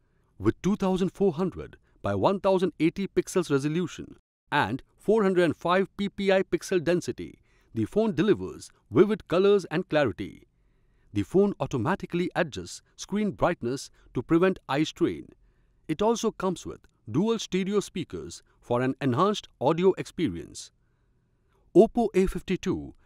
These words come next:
comes with A I quad rear camera and a sixteen megapixel front camera. It also comes with A I beautification and the phone records videos in four K resolution.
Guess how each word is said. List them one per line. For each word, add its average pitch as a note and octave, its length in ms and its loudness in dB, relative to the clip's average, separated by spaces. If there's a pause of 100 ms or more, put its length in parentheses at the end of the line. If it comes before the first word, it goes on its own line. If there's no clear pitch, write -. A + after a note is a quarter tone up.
(140)
comes G3 300 0
with D2+ 220 -14 (260)
A G#3+ 160 6
I G#3+ 260 2
quad F3 280 0 (100)
rear C#3 340 2
camera F2+ 500 -2 (340)
and B2+ 140 0
a B2 60 4
sixteen - 420 -2
megapixel D3+ 760 -2
front G3 300 -2
camera. B2 460 -8 (460)
It B2 140 -4
also G3+ 320 0
comes G3 340 -6
with D2 200 -12 (240)
A G#3+ 160 6
I G#3+ 120 2
beautification E3 840 -2 (260)
and A#2+ 260 0
the - 80 -4
phone G#3+ 300 -4
records D#3 420 -2
videos B2 540 -4 (160)
in B2+ 120 -4
four A3 280 -2
K G#3+ 180 -2
resolution. D#3 600 -2